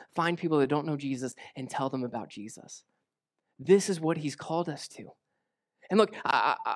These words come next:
I'm convinced of this. This, there's an incredible missional opportunity right here, right now for us.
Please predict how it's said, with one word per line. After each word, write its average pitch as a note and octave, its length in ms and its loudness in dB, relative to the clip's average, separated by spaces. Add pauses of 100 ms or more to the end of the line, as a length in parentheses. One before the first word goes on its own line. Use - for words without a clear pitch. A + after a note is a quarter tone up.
I'm D#3+ 120 -6
convinced D#3+ 500 0
of B2 100 0
this. - 320 -12 (760)
This, G3+ 200 2
there's G3 320 6
an F#3 100 2
incredible G3 840 2 (140)
missional F#3 520 2
opportunity D3 760 -2 (200)
right D3 320 0
here, C3 400 -6 (180)
right B2+ 320 -2
now G#2+ 280 -12
for - 180 -14
us. - 260 -14